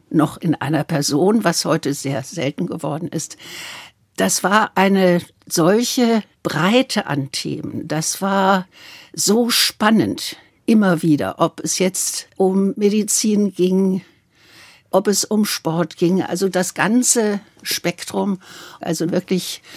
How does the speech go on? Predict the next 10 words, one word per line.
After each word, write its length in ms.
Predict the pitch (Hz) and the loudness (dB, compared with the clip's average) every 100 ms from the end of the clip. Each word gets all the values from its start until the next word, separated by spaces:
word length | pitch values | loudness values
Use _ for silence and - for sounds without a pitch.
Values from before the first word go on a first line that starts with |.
| - - - | -20 -16 -4
Freude 580 | - 196 233 247 254 | 4 6 6 6 4
und 220 | - 185 180 | 4 0 0
Spaß, 800 | - 175 175 208 214 - - - _ _ - - - - _ | -2 0 2 2 2 0 -4 -8 _ _ -20 -20 -20 -20 _
bisschen 580 | 285 285 - - 208 160 | 2 2 0 0 2 4
Mission 520 | 170 165 180 175 180 | 2 0 -2 0 0
war 200 | 175 143 | 0 -2
auch 220 | 120 117 - | -2 -6 -8
drin. 360 | - 214 269 - _ _ | -6 -2 -2 -4 _ _
<laughs> 100 | 285 - - - - - - | 0 0 -2 -6 -12 -12 -2
Ja. 220 | 165 - | 0 0